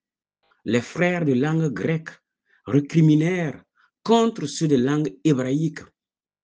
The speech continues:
et l'unité se trouva fragilisée. Aujourd'hui, avec du recul, la parole de Dieu nous aide à comprendre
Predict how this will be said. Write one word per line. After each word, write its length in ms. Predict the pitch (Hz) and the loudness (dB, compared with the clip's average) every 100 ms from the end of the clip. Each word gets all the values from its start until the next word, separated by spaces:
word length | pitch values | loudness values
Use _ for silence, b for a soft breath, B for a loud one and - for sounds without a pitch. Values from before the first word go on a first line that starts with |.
| - | -4
et 100 | 120 | 2
l'unité 560 | 156 220 160 - 156 | 4 4 4 0 -2
se 140 | 151 127 | -2 -8
trouva 600 | - 127 117 143 - - _ _ | -4 -2 0 -4 -6 -14 _ _
fragilisée. 880 | - 165 143 120 107 90 - - _ _ _ _ _ _ _ _ _ - | -8 -2 -2 -2 -4 -6 -10 -18 _ _ _ _ _ _ _ _ _ -2
Aujourd'hui, 760 | 139 135 147 135 147 208 - _ _ _ _ - | 0 2 0 0 -4 -6 -10 _ _ _ _ -8
avec 300 | 131 143 214 - - | -4 -2 -2 -6 -4
du 180 | 131 135 | 2 4
recul, 600 | 165 156 226 170 92 - _ _ _ _ - - | 4 0 -2 -2 -4 -10 _ _ _ _ -8 -4
la 200 | 113 151 | 0 2
parole 420 | 160 254 254 269 | 2 0 2 0
de 100 | 185 | -2
Dieu 240 | 123 123 175 | -2 0 2
nous 240 | 139 98 | 2 2
aide 180 | 170 - | -2 -4
à 60 | - | -12
comprendre 680 | - 143 156 208 196 156 | -4 -4 -2 -2 -2 -2